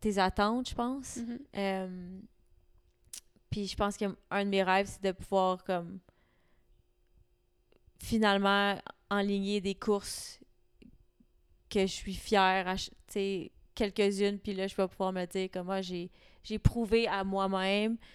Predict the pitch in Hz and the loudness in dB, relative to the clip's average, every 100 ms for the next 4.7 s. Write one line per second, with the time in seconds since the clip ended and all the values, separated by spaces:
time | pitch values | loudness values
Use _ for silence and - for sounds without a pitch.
0 | - - - 202 190 208 202 202 202 202 | -20 -20 -6 -6 -4 -8 -2 -2 -2 -4
1 | 190 - 202 196 196 - 214 - 180 156 | -6 -2 -2 -2 -10 -8 -8 -2 -2 -2
2 | 190 - - 214 202 196 190 196 196 180 | -6 -10 -4 -2 -2 -2 -4 -4 -2 -6
3 | 175 196 302 - - - - - - 196 | -2 -4 -4 -8 -20 -20 -20 -14 0 4
4 | 185 180 175 175 - 196 | 4 4 2 -2 0 -2